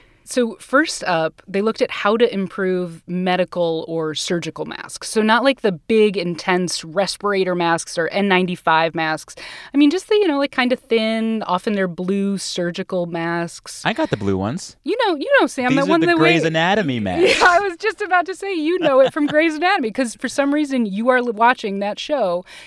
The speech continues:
Speaker 1: in the year twenty twenty-one.
Speaker 2: Yes, for Shonda. I'm doing it for
Speaker 1: <laughs> For
Speaker 2: Shonda.
Speaker 1: Shonda.
Speaker 2: Love
Speaker 1: Okay.
Speaker 2: her.
Speaker 1: <laughs>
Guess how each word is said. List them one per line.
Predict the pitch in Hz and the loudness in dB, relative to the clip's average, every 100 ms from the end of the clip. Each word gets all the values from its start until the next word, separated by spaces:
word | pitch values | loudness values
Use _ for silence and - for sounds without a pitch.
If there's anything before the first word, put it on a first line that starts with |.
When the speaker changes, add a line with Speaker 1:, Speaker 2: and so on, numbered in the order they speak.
| - | -10
Speaker 1:
in | 233 220 | 0 2
the | 220 | 2
year | 208 240 247 254 | 2 0 2 0
twenty | - 247 233 247 | -2 -2 -2 -2
twenty-one. | 226 233 226 220 202 135 - _ _ - | -6 -6 -4 -4 -4 -6 -14 _ _ -8
Speaker 2:
Yes, | 95 82 - - - | -6 -6 -10 -16 -2
for | 123 | 0
Shonda. | - 139 123 110 82 | 2 2 2 0 -4
I'm | 101 | -6
doing | 98 127 143 | -4 0 0
it | 139 | 0
for | |
Speaker 1:
<laughs> | |
For | 123 - | 0 0
Speaker 2:
Shonda. | 113 104 415 | 2 4 2
Speaker 1:
Shonda. | 349 254 208 - | 2 -2 -4 0
Speaker 2:
Love | 123 302 | 4 4
Speaker 1:
Okay. | - | 0
Speaker 2:
her. | 170 | -6
Speaker 1:
<laughs> | 85 | -10